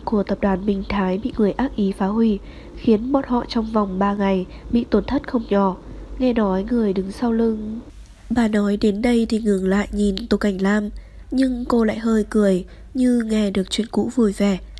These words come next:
đắc ý. Lôi Lý Bích Vân hò nhẹ một tiếng. Sau chuyện đó,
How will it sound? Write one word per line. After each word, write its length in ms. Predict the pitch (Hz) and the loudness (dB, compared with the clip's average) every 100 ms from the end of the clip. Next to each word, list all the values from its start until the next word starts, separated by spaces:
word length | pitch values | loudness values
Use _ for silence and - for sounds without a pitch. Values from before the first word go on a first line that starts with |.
| - | -6
đắc 260 | 247 - - | -6 -4 0
ý. 340 | 196 185 247 - - - - - - - | 2 2 -2 -8 -18 -18 -18 -16 -14 0
Lôi 320 | 240 233 220 | 2 4 4
Lý 140 | 202 | 2
Bích 240 | 202 262 - | 0 0 0
Vân 240 | 226 208 | 0 -2
hò 280 | 214 220 202 | -2 0 2
nhẹ 200 | 190 196 | 2 0
một 180 | 202 190 | -2 0
tiếng. 340 | 196 185 196 277 - - - - - - | 2 2 0 -8 -16 -20 -20 -20 -20 -16
Sau 300 | - - 233 | -6 0 2
chuyện 220 | 220 220 | 2 0
đó, 320 | 202 180 185 | 0 2 0